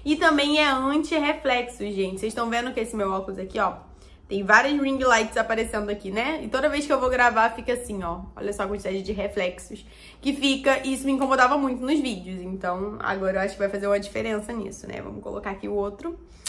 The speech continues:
Ai, gente, peraí. Óculos novo, grau novo.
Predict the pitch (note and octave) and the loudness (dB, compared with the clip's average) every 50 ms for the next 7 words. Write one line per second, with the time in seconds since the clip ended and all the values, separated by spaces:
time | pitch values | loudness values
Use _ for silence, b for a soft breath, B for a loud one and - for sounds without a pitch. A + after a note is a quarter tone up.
0 | B B B B B B B B - - - - - - G3 - - G3 F#3+ - | B B B B B B B B -18 -12 -10 -10 -8 -10 -12 -16 -16 -18 -16 -14
1 | - F#3 - - G3+ F#3+ - - - - - - - - - - G3 G3 F#3+ - | -14 -14 -12 -12 -12 -14 -12 -12 -12 -12 -14 -16 -18 -18 -14 -10 -8 -6 -6 -8
2 | F#3+ - - - - G3+ G#3 - - - - - - - - - - - G#3+ - | -10 -14 -14 -10 -8 -8 -8 -8 -10 -14 -20 -20 -20 -20 -18 -10 -8 -8 -6 -6
3 | G#3+ G#3+ G#3+ G#3 G#3 G3+ G3+ G3+ G3 G3+ G#3 G3+ - - A3 G#3 G3 G3 G#3+ G#3+ | -4 -4 -2 0 2 2 2 2 2 -2 -8 -10 -12 -8 -2 2 4 4 4 4
4 | A3 G#3+ G3+ G3+ G3+ G3+ G3 G#3+ A3 G#3+ - | 4 4 4 4 4 2 0 -6 -8 -10 -12